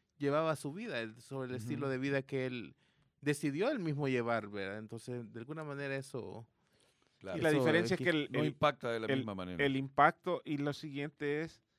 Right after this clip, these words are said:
Speaker 3: eh, las, no consecuencias, pero lo que venía después, ya sabía que lo de Maradona de alguna manera iba a ser mucho más relevante post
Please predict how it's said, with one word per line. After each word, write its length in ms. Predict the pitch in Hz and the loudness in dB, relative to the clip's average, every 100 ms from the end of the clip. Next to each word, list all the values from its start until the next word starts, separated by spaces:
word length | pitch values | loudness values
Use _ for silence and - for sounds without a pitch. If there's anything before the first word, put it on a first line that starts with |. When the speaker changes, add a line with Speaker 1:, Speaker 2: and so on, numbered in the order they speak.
| _ _ _ _ _ - | _ _ _ _ _ -12
Speaker 3:
eh, 340 | 101 98 90 - _ _ _ _ _ _ _ _ _ _ | -8 -8 -10 -18 _ _ _ _ _ _ _ _ _ _
las, 480 | 117 110 107 110 - _ - | 0 2 2 0 -12 _ -18
no 200 | 147 170 | -8 -4
consecuencias, 560 | 180 160 - 151 139 135 | -2 -4 -2 -2 -2 -2
pero 160 | 131 | -2
lo 160 | 131 127 | 0 -2
que 100 | 135 | -2
venía 400 | 131 143 156 147 | -2 -2 -2 -2
después, 540 | 139 135 131 131 110 | -2 -4 -2 -2 -2
ya 200 | 107 117 | -4 -6
sabía 320 | 127 127 120 117 | -4 -6 -4 -6
que 120 | 135 | -6
lo 120 | 127 | -4
de 80 | 123 | -4
Maradona 460 | 123 123 120 131 | -2 -2 -2 -4
de 60 | 123 | -6
alguna 260 | 101 107 110 | -6 -6 -6
manera 260 | 110 110 | -6 -4
iba 100 | 110 | -4
a 40 | 113 | -4
ser 140 | 120 | -6
mucho 280 | 117 117 - | -10 -10 -10
más 180 | 113 113 | -8 -8
relevante 600 | 117 113 110 131 147 139 - _ _ _ _ _ _ - | -6 -6 -6 -6 -6 -8 -10 _ _ _ _ _ _ 0
post 340 | 151 139 - | 2 2 -4